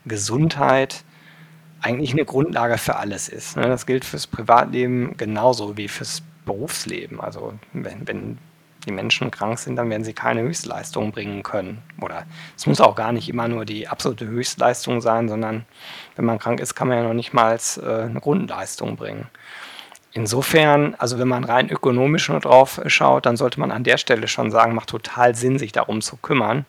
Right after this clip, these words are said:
Wenn man darüber hinaus sagt, wir hätten gerne eine Kultur, die von Wertschätzung und Respekt,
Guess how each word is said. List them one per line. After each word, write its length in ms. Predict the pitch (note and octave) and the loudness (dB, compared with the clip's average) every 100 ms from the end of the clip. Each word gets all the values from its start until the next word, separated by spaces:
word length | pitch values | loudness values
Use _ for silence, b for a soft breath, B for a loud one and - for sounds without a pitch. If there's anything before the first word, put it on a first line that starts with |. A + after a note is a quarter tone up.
| B B B B B B - | B B B B B B -2
Wenn 140 | A#2 | 0
man 200 | A#2+ A#2+ | 2 2
darüber 320 | A#2 A#2+ B2 | 0 2 2
hinaus 480 | B2 B2 A2+ B2+ B2+ | 2 0 4 4 4
sagt, 220 | C#3+ B2 | 0 0
wir 100 | B2 | -2
hätten 160 | - A#2 | 0 0
gerne 220 | A#2+ A#2+ | 0 0
eine 60 | A#2 | -2
Kultur, 840 | - A#2 - C3+ C3 C3 C3 C#3+ | -4 -4 -4 0 4 4 2 -4
die 120 | B2+ | -6
von 220 | B2 B2+ | -4 -2
Wertschätzung 680 | A2+ A#2+ C3 - A#2+ A#2 A#2 | 0 -2 -4 -4 -2 -2 -2
und 160 | A#2 A2+ | -4 -6
Respekt, 440 | A2+ - B2 - | -8 -6 -6 -6